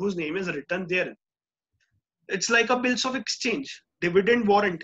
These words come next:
एक वारंट होता है, उसके ऊपर मैंने नाम लिख दिया भैया सौरभ दीक्षित, स्पेसिफाइड कर दिया नाम सौरभ दीक्षित,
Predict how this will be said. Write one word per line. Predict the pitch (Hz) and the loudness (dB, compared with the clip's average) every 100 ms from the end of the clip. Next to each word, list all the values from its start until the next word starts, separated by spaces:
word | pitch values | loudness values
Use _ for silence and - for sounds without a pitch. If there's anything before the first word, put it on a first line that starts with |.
| - | -8
एक | 160 160 | -8 -6
वारंट | 156 160 247 | -2 0 2
होता | 233 135 156 | 2 0 -6
है, | 151 135 170 - | -10 -8 -10 -10
उसके | 160 - | -10 -2
ऊपर | 196 165 190 | -2 0 -4
मैंने | 170 190 185 | -2 -4 -4
नाम | 160 175 | -4 -4
लिख | 156 139 | -6 -8
दिया | 139 175 | -6 -6
भैया | 190 156 151 202 | -4 -6 -6 -6
सौरभ | - 156 143 190 | -6 -4 -4 -4
दीक्षित, | 160 165 - 185 - _ _ _ _ _ | -4 -6 -4 -4 -6 _ _ _ _ _
स्पेसिफाइड | - - 185 220 220 233 226 | -16 -6 -2 0 2 2 2
कर | 202 | -2
दिया | 170 202 | 0 -2
नाम | 190 175 247 - | 0 -2 -4 -8
सौरभ | - 180 185 196 | -4 -2 0 -2
दीक्षित, | 175 - - | -6 -10 -16